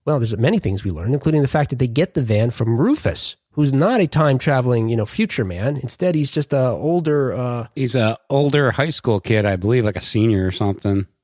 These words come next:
Speaker 1: Oh, yeah. Well, here it says it's just their tw-, their twenty-eight-year-old friend. What you might be remembering is that some of the other changes were the fact that they were going to be fourteen-year-old kids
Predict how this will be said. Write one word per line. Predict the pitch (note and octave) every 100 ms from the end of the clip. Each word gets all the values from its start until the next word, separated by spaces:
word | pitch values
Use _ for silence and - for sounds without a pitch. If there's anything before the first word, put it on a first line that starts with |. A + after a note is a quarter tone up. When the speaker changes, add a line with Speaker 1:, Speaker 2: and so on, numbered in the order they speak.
| _ _ _ _ -
Speaker 1:
Oh, | A2
yeah. | G#2+ G2 A#2+
Well, | A#2+
here | C#3 C3+
it | A2
says | B2+
it's | A2 -
just | - F3
their | C#3 G#2+
tw-, | - - -
their | A#2+
twenty-eight-year-old | G2+ - A3+ G#3+ D#3+ G3 C3 C#3 C3+ C3+
friend. | - G#2+ - - _ _
What | - B2+ -
you | C3+
might | C3+ C#3 A2+
be | A#2+
remembering | A#2 C3+ C3+ A2+
is | A2 G2+
that | G#2+ G#2+
some | -
of | C#3
the |
other | C3
changes | A#2+ C#3 A#2+ A2+
were | A#2
the | G#2
fact | - A2 -
that | A2 -
they | A#2
were | A2+ G#2+
going | A#2+ A#2
to | A2+
be | A2
fourteen-year-old | G#2 - D3+ E3+ E3+ D3+ C3+ B2 B2 A#2+ -
kids | - G#2+ F2 C3 -